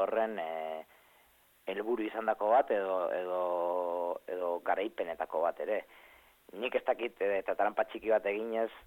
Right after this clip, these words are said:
eh, ez dakit gure ikaslek horrela egingo luketen, eh,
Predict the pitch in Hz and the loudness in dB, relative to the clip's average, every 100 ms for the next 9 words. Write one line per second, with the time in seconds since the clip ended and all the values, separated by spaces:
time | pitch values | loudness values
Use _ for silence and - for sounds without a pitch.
0 | - 85 87 87 85 85 85 - 98 104 | -6 -2 0 0 0 0 0 0 -2 -2
1 | 110 104 98 98 92 92 92 92 90 87 | -2 -2 -2 -4 -4 -4 -2 -2 0 2
2 | 87 85 85 - 92 90 92 87 85 90 | 2 0 0 -6 -6 -6 -6 -6 -6 -4
3 | 92 87 85 82 | -2 -4 -4 -6